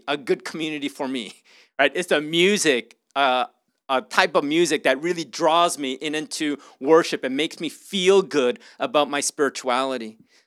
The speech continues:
A lot of times we get locked into that thinking because the pastors <laughs> are the problem, right? We kind of promote that, right? And we try to build that kind of culture,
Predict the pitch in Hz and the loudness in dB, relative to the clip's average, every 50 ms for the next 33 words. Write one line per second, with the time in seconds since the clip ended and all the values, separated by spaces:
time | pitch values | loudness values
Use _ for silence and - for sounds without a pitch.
0 | _ - 151 160 165 196 214 208 - - 196 202 196 160 139 139 - 220 165 170 | _ -6 -2 2 2 2 2 2 -2 0 0 0 0 0 -2 -8 -8 -6 -6 -6
1 | 151 123 185 185 - - 160 143 160 165 196 214 - 220 220 180 175 190 160 139 | -2 2 2 2 2 2 -2 2 2 2 2 2 -2 -6 -8 -6 -2 0 0 0
2 | - - - 254 285 - - 151 135 107 151 151 - - - - 339 330 196 131 | 0 -2 -6 -6 -6 -6 -8 -10 -10 -8 -8 -10 -8 -4 2 4 6 6 6 4
3 | 127 139 151 180 - - - _ _ _ _ _ _ _ - 175 - - - - | 2 0 -2 -4 -8 -10 -12 _ _ _ _ _ _ _ -8 -8 -8 -4 2 4
4 | 208 220 208 - 240 220 202 233 226 175 180 - 170 - - 185 190 - - 165 | 4 4 4 2 0 0 2 2 2 2 2 0 -2 0 2 6 6 6 4 4
5 | - 131 - - - - - - - - 139 143 165 185 165 170 180 165 - - | -6 -6 -8 -8 -14 -20 -20 -16 -4 2 6 6 6 6 6 2 0 0 0 0
6 | - 196 190 180 - - - 226 208 196 202 220 240 240 233 240 - 165 127 113 | 0 2 2 0 -2 2 2 2 2 4 4 6 6 6 4 2 -2 -2 -2 -2
7 | 101 - _ _ _ _ _ - 135 147 165 170 170 170 170 170 - 208 202 202 | -2 -8 _ _ _ _ _ -4 0 0 0 0 0 -4 -6 -2 2 2 4 4
8 | 202 185 143 _ - 220 226 240 247 226 165 131 110 - - 156 165 160 - - | 4 0 -2 _ 4 8 8 8 8 8 4 0 -2 -2 -2 -2 -2 -2 -4 -6
9 | 170 156 160 - - 180 175 196 196 - - 139 113 110 | -6 -6 -6 -8 -6 -4 -4 -4 -4 -6 -10 -12 -12 -12